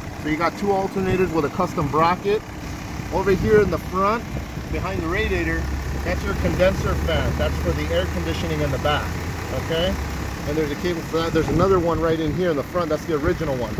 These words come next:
This is the aftermarket original, okay? Coolant is over there. Uh, here's the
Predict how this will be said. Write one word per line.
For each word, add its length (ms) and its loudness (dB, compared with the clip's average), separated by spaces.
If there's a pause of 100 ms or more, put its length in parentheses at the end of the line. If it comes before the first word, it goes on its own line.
(260)
This 200 -6
is 80 -4
the 60 0
aftermarket 720 0 (140)
original, 340 0 (500)
okay? 300 -4 (640)
Coolant 320 6
is 120 -2
over 240 -2
there. 500 -2 (680)
Uh, 340 0
here's 220 -2
the 120 0